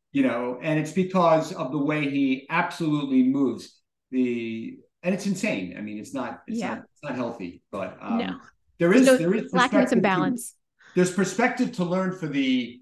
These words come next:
Speaker 1: for the leader, which is to, uh, take action sometimes. Um,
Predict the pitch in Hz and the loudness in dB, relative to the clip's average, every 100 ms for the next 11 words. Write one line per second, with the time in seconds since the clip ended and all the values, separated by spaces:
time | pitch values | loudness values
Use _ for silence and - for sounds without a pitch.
0 | _ 160 147 131 135 156 117 98 - _ | _ -4 0 0 2 0 -2 -6 -12 _
1 | _ - 139 139 151 127 - - 143 135 | _ -6 -4 -4 -4 -6 -8 -6 -2 0
2 | 127 123 120 120 117 131 123 113 - - | 0 0 -4 -6 -6 -4 -2 -4 -8 -4
3 | 147 - 131 131 - 175 156 - 170 - | -4 -2 -4 -6 -8 -8 -8 -10 -12 -12
4 | 156 160 165 - - _ _ _ _ 131 | -12 -10 -12 -16 -20 _ _ _ _ -18
5 | 117 110 113 117 - | -14 -14 -14 -14 -16